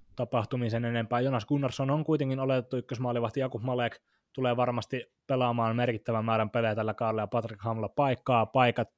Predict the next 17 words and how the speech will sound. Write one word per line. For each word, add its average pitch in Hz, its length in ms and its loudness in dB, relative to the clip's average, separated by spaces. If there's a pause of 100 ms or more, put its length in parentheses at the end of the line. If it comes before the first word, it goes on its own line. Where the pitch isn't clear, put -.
(120)
paikkauksen 120 680 0
tarpeen 120 640 2
tullen. 117 500 2 (920)
Maalivahtiosasto 151 760 4
on 123 180 -2 (380)
tämän 143 280 0
joukkueen 120 640 2 (580)
eittämättä 151 480 2
heikoin 147 360 4
lenkki, 185 380 2 (1400)
mutta 151 400 0
mä 131 140 0
annan 135 200 2
silti 139 560 2 (500)
luottoluokitukseksi 135 1160 2 (560)
kahdeksan 110 600 -2
miinus. 107 640 -4